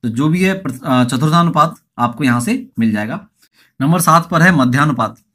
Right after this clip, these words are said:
अब ये क्या होता है, मध्यानुपात नाम से स्पष्ट है, मध्य, है ना। जैसे वहां प्रथम स्थान पर था प्रथमानुपात में, चतुर्थानुपात में चौथे पर, मध्यानुपात में मध्य पर, लेकिन वहां टोटल कितनी होती थी, चार संख्याएं होती थी।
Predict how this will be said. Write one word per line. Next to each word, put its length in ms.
अब 120
ये 140
क्या 160
होता 300
है, 320
मध्यानुपात 640
नाम 220
से 140
स्पष्ट 320
है, 60
मध्य, 340
है 40
ना। 180
जैसे 380
वहां 260
प्रथम 360
स्थान 280
पर 140
था 160
प्रथमानुपात 680
में, 260
चतुर्थानुपात 720
में 140
चौथे 320
पर, 300
मध्यानुपात 640
में 120
मध्य 240
पर, 280
लेकिन 180
वहां 160
टोटल 300
कितनी 200
होती 300
थी, 140
चार 200
संख्याएं 340
होती 240
थी। 180